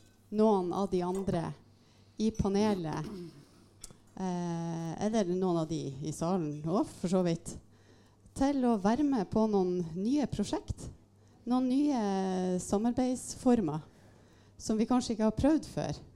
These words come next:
Hva kunne det ha vært? Det her er ikke forpliktende, altså, selv om det <laughs> streames, er det. <laughs> Vi stikker ikke av med. <laughs>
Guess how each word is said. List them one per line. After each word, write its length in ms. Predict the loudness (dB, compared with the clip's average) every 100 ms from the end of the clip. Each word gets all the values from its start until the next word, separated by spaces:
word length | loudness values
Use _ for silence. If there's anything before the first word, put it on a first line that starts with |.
| -20 -20 -20 -20 -20 -20 _ -20 -2
Hva 160 | 0
kunne 160 | 2 2
det 140 | 2
ha 60 | 2
vært? 320 | 0 -4 -8 0
Det 140 | 2
her 160 | 2 0
er 80 |
ikke 240 | -4 -4 -6
forpliktende, 500 | -4 -6 -4 -6 -8
altså, 220 | -8 -12
selv 400 | -12 -4 -2 0
om 40 | 0
det 260 | 2 2
<laughs> 60 | 0
streames, 560 | -2 -2 0 0 2 4
er 160 | 4
det. 240 | 2 2 0 2 -2 -2 0 -2 -2 -2 2
<laughs> 1080 | 8 8 8 4 2 4 2 2 0 0
Vi 100 | 0 0
stikker 340 | 2 2 2
ikke 160 | 0 -2
av 160 | -2
med. 240 | -4 -4
<laughs> 80 | -4